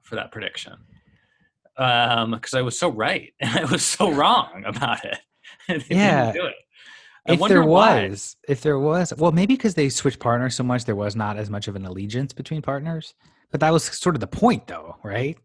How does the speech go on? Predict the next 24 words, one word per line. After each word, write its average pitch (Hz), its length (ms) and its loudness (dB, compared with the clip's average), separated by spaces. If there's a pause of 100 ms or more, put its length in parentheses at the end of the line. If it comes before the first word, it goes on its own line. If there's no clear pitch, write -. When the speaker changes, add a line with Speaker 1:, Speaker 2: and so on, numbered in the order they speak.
(180)
Speaker 1:
But 156 120 -2
you 170 100 -4
figure 226 380 -2
it's 120 160 -4
entertaining 113 640 -4
no 90 100 -8
matter 85 240 -8
what, 90 360 -6 (120)
just - 240 -6
to 104 60 -10
look 98 380 -4
at 92 140 -8
the 95 60 -10
decision 90 520 -10
and 87 100 -14
see - 120 -12
what 87 180 -10
they 82 100 -8
pick. 90 460 -8
You 110 80 -6
don't 104 120 -4
really 98 220 -6
need 95 160 -6
to 101 180 -12